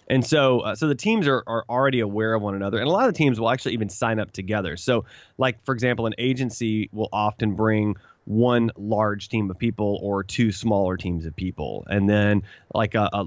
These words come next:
like I B M, for example, we're, we're hosting it at I B M. I assume they're going to have a team of several people. And, and here in,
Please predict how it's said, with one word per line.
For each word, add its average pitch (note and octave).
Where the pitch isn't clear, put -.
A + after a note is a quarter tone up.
like G#2+
I B2
B A#2+
M, A#2+
for A2+
example, G2+
we're, F#2+
we're G2
hosting G#2
it F#2+
at D2+
I F#2
B G2
M. G2
I F#2+
assume A#2+
they're A#2
going G#2+
to F#2
have F#2
a F2
team F2+
of F2
several E2+
people. D#2
And, D2
and G2
here A2
in, G2+